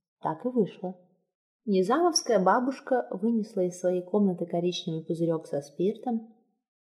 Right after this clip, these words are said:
опустила туда иглу с пропущенной сквозь ушко шёлковой ниткой, прочитала намаз и позвала Ладову. "Айда, Свет, садись!"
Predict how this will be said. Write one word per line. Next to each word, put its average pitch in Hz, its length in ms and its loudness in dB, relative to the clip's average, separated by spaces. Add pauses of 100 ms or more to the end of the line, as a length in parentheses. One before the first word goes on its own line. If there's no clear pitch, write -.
(200)
опустила 254 520 0
туда 185 340 2
иглу 165 340 0
с 233 80 -6
пропущенной 226 640 2
сквозь - 440 -2
ушко 214 340 0
шёлковой 202 540 -2
ниткой, 190 520 -2 (840)
прочитала 214 540 2
намаз 190 600 0 (100)
и 294 200 4
позвала 185 420 2
Ладову. 156 640 -4 (880)
"Айда, 214 540 6 (200)
Свет, 254 440 4
садись!" 196 520 0